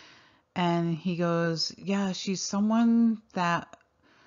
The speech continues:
was constantly stealing things from other people. She lived a very crazy life and may have been mentally challenged."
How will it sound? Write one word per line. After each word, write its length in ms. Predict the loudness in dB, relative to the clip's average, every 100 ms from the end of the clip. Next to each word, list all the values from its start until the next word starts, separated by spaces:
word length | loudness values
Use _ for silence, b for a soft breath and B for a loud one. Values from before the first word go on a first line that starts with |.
| b
was 200 | -4 -4
constantly 760 | -4 0 2 2 0 -2 -2 -4
stealing 800 | -6 -10 -2 0 2 0 -4 -4
things 380 | -6 -6 -6
from 320 | -10 -8 -8 -6
other 300 | -4 -2 -4
people. 640 | -6 -8 -8 -8 -10 -10 -16 _ b b b b b b _ -10
She 200 | -2 4
lived 240 | 4 4
a 60 | -4
very 360 | -2 0 0
crazy 720 | -2 -8 -6 -2 0 -2 -4 -6
life 560 | -4 -4 -6 -10 -20 -8
and 300 | -4 -2 -2
may 160 | 0 2
have 160 | 0
been 240 | -4 -4 -4
mentally 500 | -4 -4 -4 -6 -6
challenged." 920 | -4 -2 -2 -4 -8 -10 -16 -20